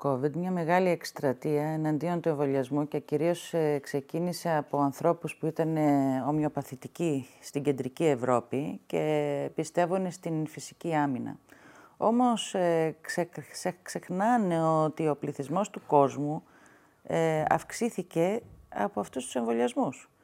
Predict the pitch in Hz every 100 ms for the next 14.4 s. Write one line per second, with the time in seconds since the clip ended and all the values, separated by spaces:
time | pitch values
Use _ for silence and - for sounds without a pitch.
0 | _ _ _ - 180 202 226 240 220 196
1 | 170 165 143 147 135 147 196 220 - 202
2 | 196 196 - - 190 196 220 208 185 202
3 | 208 185 185 185 156 - 143 135 135 131
4 | 113 120 127 - _ - - - - -
5 | - 160 160 160 156 156 151 139 - 185
6 | 214 214 214 214 - 190 208 202 196 180
7 | 175 156 165 160 - 120 110 - _ -
8 | - - - - 165 165 165 - 185 233
9 | 247 240 185 180 131 - - - _ _
10 | _ _ - 247 285 262 202 214 220 -
11 | 170 180 156 170 170 143 123 127 - 165
12 | 147 135 123 - 123 143 _ _ _ _
13 | - - - _ - - 175 175 165 160
14 | 156 151 143